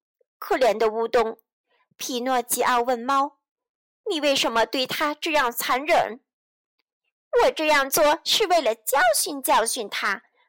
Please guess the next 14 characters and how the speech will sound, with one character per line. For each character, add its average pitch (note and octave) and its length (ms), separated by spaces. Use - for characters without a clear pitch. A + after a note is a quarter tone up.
这 B3+ 140
样 A3+ 360
下 C#4+ 260
次 A#3+ 180
别 F#3 260
人 C#4 200
说 F#4 220
话 - 180
时， D4 340
他 C4 160
就 C#4+ 220
不 C4+ 240
乱 D4 300
插 - 200